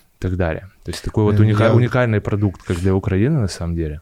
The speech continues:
Speaker 2: У нас был, э, Серега Чуйкин, э, директор этого, Concord Capital.
Speaker 1: Ага,
Speaker 2: Э,
Speaker 1: ага.
Speaker 2: вот. И я до сих пор, знаешь, когда слышу такие истории, у меня все время, типа,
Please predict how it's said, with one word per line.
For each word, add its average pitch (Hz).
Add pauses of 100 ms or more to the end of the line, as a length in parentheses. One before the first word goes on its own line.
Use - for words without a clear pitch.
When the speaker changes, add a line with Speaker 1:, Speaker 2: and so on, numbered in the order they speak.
Speaker 2:
У -
нас 123
был, 123
э, 113
Серега 120
Чуйкин, 98
э, 98
директор 107
этого, 90
Concord 107
Capital. 98
Speaker 1:
Ага, 98
Speaker 2:
Э, 98
Speaker 1:
ага. 95
Speaker 2:
вот. 92
И 101 (260)
я 123
до 131
сих -
пор, 123
знаешь, 113
когда 107
слышу 123
такие 113
истории, 151
у 101
меня 104
все -
время, 101
типа, 98